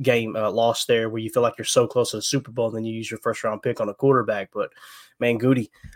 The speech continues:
again, vindicated. You gotta tip your cap to him. This is a really cool stat though. Last time each team started a rookie quarterback in a game. In twenty twenty-three, there was one, two, three, four, five, six, seven, eight, nine,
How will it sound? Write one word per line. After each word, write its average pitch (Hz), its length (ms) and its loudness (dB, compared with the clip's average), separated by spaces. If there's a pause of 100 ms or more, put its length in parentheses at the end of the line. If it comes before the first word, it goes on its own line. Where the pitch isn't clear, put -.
again, 123 280 4
vindicated. 123 560 2
You 123 80 -2
gotta 110 120 -2
tip - 200 -2
your 107 60 -12
cap 117 320 2
to 110 120 -4
him. 107 60 -4
This 156 180 2
is 160 60 4
a 151 60 8
really 147 240 6
cool 147 220 4
stat 131 340 4
though. 113 100 2
Last 123 380 4
time 180 260 4
each 147 300 -2
team 143 260 0
started 127 480 6 (360)
a 123 100 0
rookie 135 380 -2
quarterback 127 560 0
in 98 100 -6
a 92 60 -14
game. 95 380 -6 (760)
In 127 120 -2
twenty 196 300 6
twenty-three, 170 720 4 (880)
there 139 200 6
was 120 180 -6
one, 165 340 4
two, 170 300 2
three, 156 260 -2
four, 143 260 0
five, 120 320 0
six, 156 300 -4
seven, 127 240 0
eight, 139 320 -2
nine, 131 380 -6